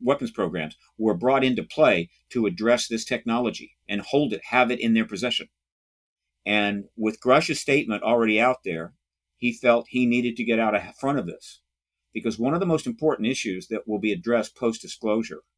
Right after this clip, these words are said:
is who owns that tech, what rights do they have to it, uh, and so forth.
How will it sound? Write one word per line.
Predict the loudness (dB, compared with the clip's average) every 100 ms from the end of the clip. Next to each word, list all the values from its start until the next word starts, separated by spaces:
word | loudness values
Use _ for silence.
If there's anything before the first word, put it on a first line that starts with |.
| _ _ _ _ _
is | -8 -8 0
who | 4 4
owns | 4 2
that | 2 0 0
tech, | -2 -2 -6 _ _ _ _ _ _
what | -2 0
rights | 4 4 4
do | -2
they | -4 -2
have | -4 -6
to | -8 -10
it, | -10 _ _ _ _ _ _ _ -6
uh, | -2 -2
and | -4 0
so | 0
forth. | 0 -6 -10 -20